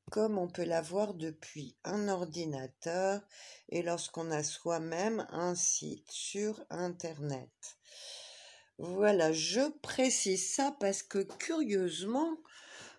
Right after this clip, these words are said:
euh, personne n'a déno-, démonisé l'invention de la télévision, quand tout le monde a vu ça comme un progrès.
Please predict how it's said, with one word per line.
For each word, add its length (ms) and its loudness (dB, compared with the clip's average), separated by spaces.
euh, 240 12
personne 800 6
n'a 180 10
déno-, 680 6
démonisé 1080 4
l'invention 960 0
de 120 0
la 200 0
télévision, 1000 -2
quand 400 2
tout 160 -6
le 80 2
monde 260 2
a 80 4
vu 160 -4
ça 260 2
comme 300 0
un 100 2
progrès. 880 -2